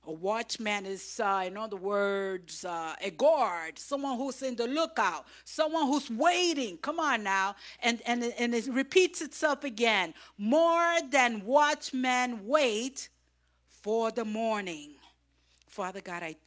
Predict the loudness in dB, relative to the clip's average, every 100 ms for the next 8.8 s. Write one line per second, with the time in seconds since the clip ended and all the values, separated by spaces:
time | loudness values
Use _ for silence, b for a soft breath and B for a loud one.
0 | -10 -6 -4 -6 -10 -12 -10 -8 -8 -8
1 | -8 -12 -12 -12 -10 -10 -10 -10 -10 -8
2 | -8 -8 -14 -10 -10 -8 -8 -8 -10 -16
3 | B B 0 0 2 2 0 -2 0 0
4 | 0 -4 -4 -2 0 0 -2 -4 -6 B
5 | B -6 -4 -4 -8 _ _ -6 -6 -8
6 | 0 4 4 2 -6 -8 -8 -10 0 4
7 | 4 0 -8 b b -14 -4 0 2 2
8 | 0 -4 -8 -8 -10 -10 -14